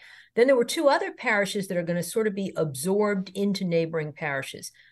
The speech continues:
Saint Teresa of Avila in the Lower Garden District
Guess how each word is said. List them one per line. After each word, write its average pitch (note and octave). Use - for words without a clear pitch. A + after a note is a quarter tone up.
Saint F#3
Teresa F#3+
of C#3
Avila G3+
in F3
the E3+
Lower D3
Garden F#3+
District E3